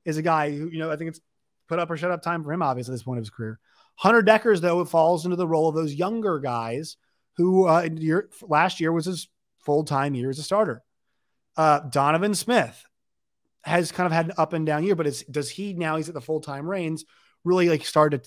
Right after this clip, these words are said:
to take off and excel? Or is he even a guy who's behind the schedule because he was a guy that was not a full-time starter, right? So I'm looking at that. That's why I picked out Ewers. That's why I picked out,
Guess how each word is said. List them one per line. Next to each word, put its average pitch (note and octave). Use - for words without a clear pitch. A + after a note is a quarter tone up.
to C#3
take C#3+
off D3
and C3+
excel? G3
Or F#3+
is F3
he C4+
even C#4+
a A3
guy F#3+
who's F3+
behind F3
the C#3
schedule C3+
because G3
he G#3+
was G3
a F3
guy F3
that D#3+
was D#3+
not F#3
a F3+
full-time E3+
starter, E3+
right? F#3+
So -
I'm C#4
looking C#4+
at A#3+
that. A3+
That's A#3+
why B3
I A3
picked G#3+
out D#3+
Ewers. F#3
That's D#3
why E3+
I D#3
picked E3
out, D3